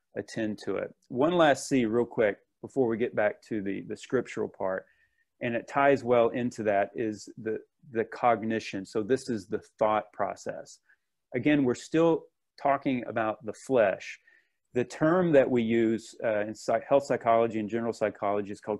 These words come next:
cognitive flexibility. So this is your ability to kind of be in touch with the present moment. And you're gonna see some words here, right, that you're starting to see more and more these days,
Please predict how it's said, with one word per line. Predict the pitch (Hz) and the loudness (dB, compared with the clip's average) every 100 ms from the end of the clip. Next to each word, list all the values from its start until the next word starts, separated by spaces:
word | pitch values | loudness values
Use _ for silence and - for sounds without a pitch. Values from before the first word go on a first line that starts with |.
| - | -6
cognitive | - 110 120 123 113 | 0 0 2 0 -2
flexibility. | - - 110 - 95 104 104 104 101 - _ _ _ _ _ _ | -4 -4 -4 -6 -8 -4 -2 -4 -10 -16 _ _ _ _ _ _
So | 135 | 0
this | 117 151 196 | 2 2 2
is | 180 | 4
your | 175 | 6
ability | 143 143 143 135 | 8 8 8 6
to | 135 - | 2 -4
kind | 131 | -4
of | 120 | 0
be | 123 | 2
in | 135 | 2
touch | 135 127 - | 2 -2 0
with | 123 | -2
the | 107 | -2
present | - 117 135 120 | 0 0 0 -2
moment. | 107 104 104 | -4 -4 -4
And | 113 | -4
you're | 110 | -4
gonna | 113 | -4
see | - 123 | -4 -4
some | - 110 | -4 -2
words | 120 123 - | 2 0 0
here, | 101 | -2
right, | 95 101 107 | 0 0 0
that | 113 104 | -2 -6
you're | 104 | -6
starting | - 107 107 | -4 -4 -4
to | |
see | - 110 | -6 -4
more | 104 104 | -4 -4
and | 101 | -4
more | 101 101 | -2 -2
these | 98 92 | -4 -6
days, | - 95 85 | -12 -12 -14